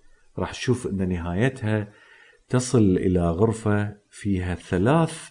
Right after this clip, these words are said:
صفوف في كل صف خمسة كبائن. كل كابينة تحتوي على عشر أرفف، وفي كل رف كمبيوتر آي بي إم يسمونه آي بي إم باور سفن فيفتي. تجتمع كلها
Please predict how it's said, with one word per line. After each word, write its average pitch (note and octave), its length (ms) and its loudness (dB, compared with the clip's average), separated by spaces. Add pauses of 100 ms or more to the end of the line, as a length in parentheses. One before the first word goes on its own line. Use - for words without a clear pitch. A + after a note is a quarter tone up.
صفوف A2 800 -2 (480)
في - 180 -6
كل D#3+ 240 2
صف - 520 -4 (240)
خمسة B2 720 0 (340)
كبائن. C2 440 -6 (680)
كل G#3+ 160 6
كابينة E3 400 4
تحتوي B2+ 540 6
على G#2 240 4
عشر C3 720 4
أرفف، - 500 -8 (560)
وفي F2+ 220 -4
كل - 160 0
رف C3 600 2
كمبيوتر A2 600 0
آي G#2 60 0
بي G2+ 260 0
إم A#2 160 -2
يسمونه F#2+ 540 -2
آي A2+ 80 2
بي G#2 180 2
إم G#2+ 80 2
باور G2 340 2
سفن E2+ 300 -2
فيفتي. - 440 -14 (960)
تجتمع - 720 2 (600)
كلها F#2 580 2